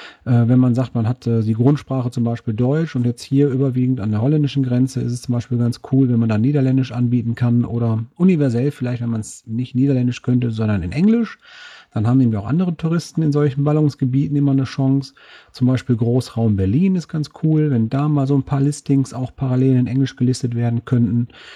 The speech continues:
Äh, das ist ja kein neues Listing, sondern ist ja einfach nur einfach den Übersetzungsbutton drücken und dann sagen, das ist jetzt die Sprache Englisch zum Beispiel und dann den entsprechenden Text eingeben. Na, aber wie gesagt, die Kollegen in Spanien können hier bereits auf uns zurückgreifen in Spanisch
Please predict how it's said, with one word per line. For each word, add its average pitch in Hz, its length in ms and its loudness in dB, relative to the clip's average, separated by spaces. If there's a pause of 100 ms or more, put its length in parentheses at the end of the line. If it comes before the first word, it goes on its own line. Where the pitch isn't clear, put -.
(240)
Äh, 120 80 -2
das 113 220 2
ist 117 80 -4
ja 123 80 0
kein 120 200 2
neues 120 240 2
Listing, 123 380 0
sondern 101 240 -4
ist 101 80 -8
ja 104 80 -4
einfach 117 160 0
nur 139 440 2
einfach 127 240 -4
den 113 200 -2
Übersetzungsbutton 123 960 -2
drücken 151 300 0
und 135 140 4
dann 123 160 2
sagen, 123 500 0
das 113 160 -4
ist 113 100 -4
jetzt 117 240 -4
die 85 120 -4
Sprache 101 600 -2
Englisch 147 300 2
zum 156 140 -4
Beispiel 156 460 -4 (280)
und 131 80 2
dann 117 120 2
den 127 80 4
entsprechenden 123 380 0
Text - 240 -2
eingeben. - 460 -16 (460)
Na, 120 260 0
aber 135 100 2
wie 160 60 6
gesagt, 139 240 2
die 117 60 -4
Kollegen 180 320 0
in 131 60 -2
Spanien 180 460 -4
können 165 220 0
hier 160 200 0
bereits 139 360 -2
auf 120 120 -6
uns 120 220 -4
zurückgreifen 151 720 -2
in 180 200 0
Spanisch 165 600 -2